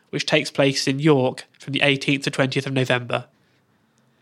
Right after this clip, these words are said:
Speakers include some of the biggest names in British popular history, such as Michael Wood, Susanna Lipscomb, Simon Sebag Montefiore, and more. Please head to historyweekend dot com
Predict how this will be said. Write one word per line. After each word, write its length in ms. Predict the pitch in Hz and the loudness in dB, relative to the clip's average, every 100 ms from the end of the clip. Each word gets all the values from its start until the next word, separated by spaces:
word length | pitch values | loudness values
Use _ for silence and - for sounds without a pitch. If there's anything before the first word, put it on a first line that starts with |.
| _ | _
Speakers 400 | - - 233 208 | -10 2 4 4
include 360 | 160 151 160 151 | 0 4 4 4
some 200 | - 143 | 4 0
of 60 | 135 | 0
the 80 | |
biggest 380 | 135 214 202 - | 2 2 2 0
names 320 | 151 143 135 | 2 4 2
in 80 | 131 | -2
British 340 | 131 135 143 - | -2 -2 -2 -2
popular 320 | - - 139 | -6 -4 -4
history, 520 | 127 - - 120 120 _ _ - | -4 -6 -4 -6 -6 _ _ -12
such 260 | - - | -10 -6
as 100 | 135 | -4
Michael 360 | 147 160 143 131 | 0 0 2 0
Wood, 320 | 147 170 165 - _ _ - | 4 4 2 -4 _ _ -6
Susanna 340 | 170 143 120 | 0 2 4
Lipscomb, 580 | 123 - - 135 131 135 _ _ - | 4 2 0 0 0 -4 _ _ -8
Simon 340 | - 180 143 | 0 4 4
Sebag 340 | 139 135 131 | 2 2 2
Montefiore, 720 | 139 127 - 139 139 135 131 - - | -2 -4 -2 2 4 2 0 -4 -8
and 220 | 135 127 | -6 -4
more. 380 | 127 120 117 - _ _ _ _ _ _ _ _ - | -4 -4 -6 -10 _ _ _ _ _ _ _ _ 0
Please 320 | 208 226 - | 4 6 6
head 220 | 143 135 | 2 4
to 60 | 123 | 2
historyweekend 840 | 190 190 - 147 139 135 139 131 | 2 2 2 2 4 2 0 0
dot 200 | 127 - | -2 -4
com 380 | - 139 135 | 2 4 4